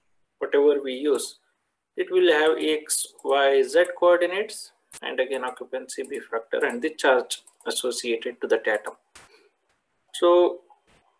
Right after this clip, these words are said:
it is going to use this X, Y, Z coordinates to generate the three D conformation,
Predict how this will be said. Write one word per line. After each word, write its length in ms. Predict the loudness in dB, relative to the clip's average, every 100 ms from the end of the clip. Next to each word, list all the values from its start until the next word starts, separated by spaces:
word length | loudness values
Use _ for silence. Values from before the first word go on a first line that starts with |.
| _ _ _ _ _ _ _
it 120 | 6
is 120 | 6
going 260 | 10 8 8
to 80 | 4
use 380 | 6 8 6 6
this 240 | 2 2 -2
X, 300 | -2 0 4
Y, 180 | 6
Z 160 | 6 2 2 2
coordinates 920 | 6 6 4 0 -2 -4 -4 -8 -10 _ _ _ _ -4
to 180 | -2 0
generate 480 | -2 0 0 2
the 120 | 0 -2
three 220 | 0 0
D 100 | 0
conformation, 720 | 0 -4 -6 -8 -8 -8